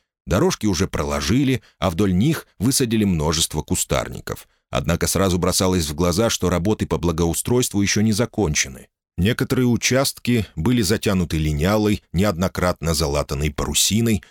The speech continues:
дорожки покрыты жидкой грязью и изрыты колдобинами. Несмотря на плохую погоду, целые отряды садовников трудились вовсю. У дальней стены стояли два недостроенных павильона.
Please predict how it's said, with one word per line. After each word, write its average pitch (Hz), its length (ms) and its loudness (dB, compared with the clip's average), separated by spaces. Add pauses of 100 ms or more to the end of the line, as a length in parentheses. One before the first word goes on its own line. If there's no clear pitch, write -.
(160)
дорожки 151 420 0
покрыты 87 420 -2
жидкой 78 420 -2
грязью 95 600 0 (100)
и 156 160 2
изрыты 110 360 0
колдобинами. 71 840 -2 (340)
Несмотря 98 440 0
на 127 80 0
плохую 120 360 0
погоду, 147 500 0 (160)
целые 139 380 2
отряды 110 400 0
садовников 104 760 0
трудились 78 520 -2
вовсю. 71 560 -4 (340)
У 73 80 0
дальней 78 380 2
стены 85 520 0 (120)
стояли 123 400 0
два 87 260 0
недостроенных 80 720 0
павильона. 67 760 -2